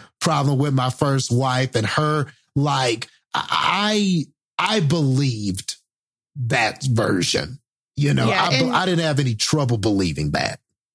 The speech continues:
Speaker 1: you know?
Speaker 2: Yeah, and just to clarify, like, I, I definitely think her version was, like, what actually happened, but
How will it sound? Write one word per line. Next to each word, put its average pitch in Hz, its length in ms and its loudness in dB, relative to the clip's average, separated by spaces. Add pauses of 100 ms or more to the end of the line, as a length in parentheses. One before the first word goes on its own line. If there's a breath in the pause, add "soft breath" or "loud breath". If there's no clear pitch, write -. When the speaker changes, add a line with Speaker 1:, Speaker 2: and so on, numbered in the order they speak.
(200)
Speaker 1:
you 107 140 -2
know? 85 340 0
Speaker 2:
Yeah, 254 260 -2
and 254 200 0
just 311 220 -2
to 269 60 -2
clarify, 208 380 -2
like, 185 180 -2
I, 214 360 -2
I 214 80 0
definitely 214 340 0
think 185 160 -2
her 208 160 -2
version 180 480 0
was, 175 260 -2
like, 165 220 -2
what 175 320 -2
actually 170 340 -2
happened, 165 500 -2
but 165 200 -2